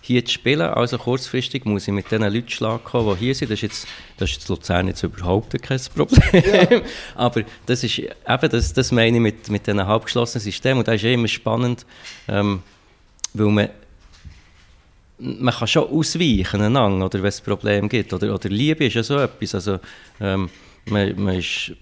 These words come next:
Speaker 1: man prallt aufeinander und, und geht's halt dann auseinander oder wird, wird besser oder was auch immer. Aber, ähm, mir, mir hat's immer Wunder genommen, wenn, wenn Leute oder, oder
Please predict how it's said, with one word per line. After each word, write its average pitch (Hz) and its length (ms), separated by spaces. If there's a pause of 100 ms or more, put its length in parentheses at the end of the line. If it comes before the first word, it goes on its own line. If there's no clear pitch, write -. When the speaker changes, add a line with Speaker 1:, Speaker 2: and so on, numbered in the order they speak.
(140)
Speaker 1:
man 101 440
prallt 95 360
aufeinander 135 540
und, 104 280
und - 220
geht's 104 260
halt 98 180
dann 107 160
auseinander 104 600
oder 90 240
wird, - 520
wird - 380
besser 95 400
oder 90 180
was 95 180
auch 104 40
immer. 101 220 (100)
Aber, 95 200
ähm, 87 180 (540)
mir, 107 180
mir 110 140
hat's 104 160
immer 117 220
Wunder 113 260
genommen, 110 300
wenn, 101 160
wenn 98 160
Leute - 380 (160)
oder, 104 320
oder 104 220